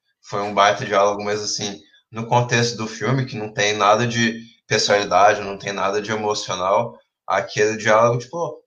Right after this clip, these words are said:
eu, eu, deu aquele diálogo que eles dão uma certa,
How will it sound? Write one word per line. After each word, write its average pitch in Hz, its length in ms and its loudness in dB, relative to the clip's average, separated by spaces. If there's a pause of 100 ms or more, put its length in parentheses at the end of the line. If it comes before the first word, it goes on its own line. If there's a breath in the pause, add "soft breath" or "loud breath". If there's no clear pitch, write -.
(200)
eu, 117 160 0
eu, 117 360 -2 (300)
deu 117 220 2
aquele 117 320 -2
diálogo 110 400 4
que 107 60 -8
eles - 340 -4 (280 loud breath)
dão 98 200 -4
uma 101 120 -6
certa, 92 840 -2